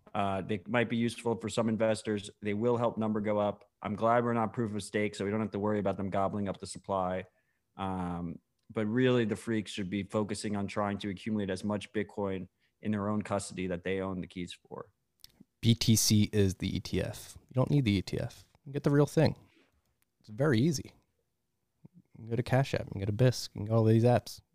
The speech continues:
Speaker 2: Just get the real E T F and send it to your personal custody. You don't need this derivative exposure.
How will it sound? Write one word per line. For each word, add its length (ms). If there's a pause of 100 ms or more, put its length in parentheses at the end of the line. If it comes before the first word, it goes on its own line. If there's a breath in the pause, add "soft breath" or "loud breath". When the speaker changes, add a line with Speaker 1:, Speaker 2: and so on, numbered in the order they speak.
Speaker 2:
Just 120
get 120
the 80
real 220
E 100
T 180
F 300 (180)
and 100
send 220
it 100
to 60
your 80
personal 400
custody. 520 (300)
You 60
don't 220
need 340 (880)
this 320
derivative 520
exposure. 640